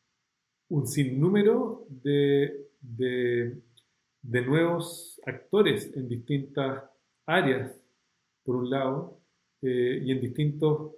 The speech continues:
eh, niveles de escala de, de proyectos y de emprendimiento.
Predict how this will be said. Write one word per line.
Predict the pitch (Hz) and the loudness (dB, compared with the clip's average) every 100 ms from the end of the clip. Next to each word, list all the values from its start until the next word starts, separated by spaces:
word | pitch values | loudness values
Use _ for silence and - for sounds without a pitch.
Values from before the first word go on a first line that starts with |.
| - | -4
eh, | 127 123 120 | 0 0 0
niveles | 120 143 156 151 | 2 4 4 2
de | 110 | -2
escala | - 180 196 147 143 - | 0 2 2 2 -2 -8
de, | 139 120 123 127 127 | -6 -2 0 0 0
de | 127 | -2
proyectos | 117 123 151 - - 151 | 0 0 0 -2 -6 -4
y | 135 | -2
de | 127 127 | 0 -2
emprendimiento. | 117 123 117 123 185 - - | -2 -6 -4 -6 -6 -8 -20